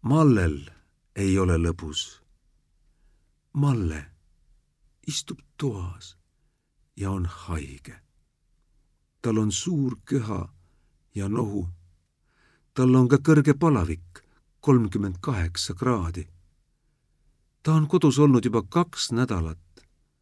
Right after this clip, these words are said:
Malle tahab ka õue minna ja seal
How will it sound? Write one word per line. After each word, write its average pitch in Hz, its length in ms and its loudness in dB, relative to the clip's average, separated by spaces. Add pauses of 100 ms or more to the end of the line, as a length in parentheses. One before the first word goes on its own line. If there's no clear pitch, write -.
(480)
Malle 160 440 4
tahab 151 420 -2
ka 135 380 -2 (140)
õue 117 400 0
minna 85 460 -4 (600)
ja 117 100 2
seal 113 260 2